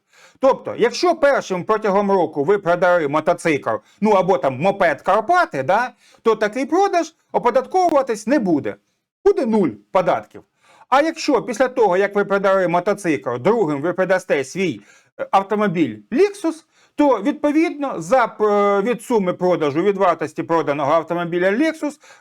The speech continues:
доведеться сплатити п'ять відсотків П Д Ф О податок і п'ять відсотків військового збору. Ну а поки я вам все це розповідаю, обов'язково ставте під моїм відео вподобайку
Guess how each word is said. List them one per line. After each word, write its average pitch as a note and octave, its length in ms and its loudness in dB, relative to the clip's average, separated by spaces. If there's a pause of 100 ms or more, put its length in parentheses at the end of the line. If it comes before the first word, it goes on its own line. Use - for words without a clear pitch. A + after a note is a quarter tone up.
доведеться G#3 520 0
сплатити E3 520 -4
п'ять F#3+ 300 -2
відсотків E3 540 -4
П G3 100 -2
Д A3+ 100 -2
Ф C4 120 -6
О D#4+ 220 2
податок C4+ 500 0 (320)
і E4 120 2
п'ять E4+ 260 0
відсотків G#3 520 -2
військового C#3+ 640 -2 (120)
збору. A2+ 440 -6 (720)
Ну B3+ 80 -4
а E4 100 2
поки D#4+ 300 -2
я C4 100 0
вам C4+ 140 0
все C4+ 220 -2
це B3+ 240 -2
розповідаю, C#4 680 -2 (200)
обов'язково E4 520 0
ставте D4 300 -2
під A3+ 140 -12
моїм B3+ 280 -6
відео A3 340 0
вподобайку D4 680 0